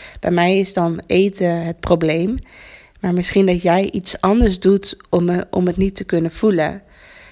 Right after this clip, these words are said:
Dus het kan ook zijn dat je bijvoorbeeld rookt of dat je, eh, eh, veel, eh, alcohol drinkt of, ehm,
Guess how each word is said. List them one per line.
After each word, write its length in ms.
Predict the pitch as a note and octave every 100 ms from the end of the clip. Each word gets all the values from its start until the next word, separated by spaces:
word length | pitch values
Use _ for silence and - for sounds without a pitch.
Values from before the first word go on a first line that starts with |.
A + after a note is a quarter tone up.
| -
Dus 80 | -
het 120 | E3
kan 200 | - E3+
ook 160 | F3 F3
zijn 260 | F3+ E3 E3
dat 180 | E3
je 60 | -
bijvoorbeeld 400 | F3+ - F3 F3
rookt 680 | F#3 F#3+ G3 G3+ - - -
of 240 | E3 E3+
dat 240 | F3 E3+
je, 300 | - F3 E3+ -
eh, 240 | F#3 F3
eh, 60 | F#3 - _ - - - - _ - G#3 F#3 F#3
veel, 640 | - F#3+ F#3 F#3 F#3 -
eh, 380 | F#3 F3 F3 -
alcohol 520 | - G#3+ - G3+ G3
drinkt 680 | F#3+ F#3 F3+ F3+ F#3+ F#3+ -
of, 440 | E3+ E3 E3+ - -
ehm, 760 | E3 E3 E3 E3 E3 E3 E3